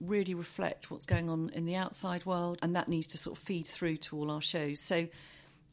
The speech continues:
it's not about, it's not necessarily about the look of a show,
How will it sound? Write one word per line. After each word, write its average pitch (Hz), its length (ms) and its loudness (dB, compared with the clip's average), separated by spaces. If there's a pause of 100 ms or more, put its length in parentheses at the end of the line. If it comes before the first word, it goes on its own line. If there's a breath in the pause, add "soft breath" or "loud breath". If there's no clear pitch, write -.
it's - 240 4
not 220 280 4
about, 175 580 2 (220)
it's - 200 -4
not 208 140 0
necessarily 185 560 0
about 165 380 -2
the 170 80 -4
look 170 280 -4
of 208 120 -6
a 214 40 -4
show, 226 520 0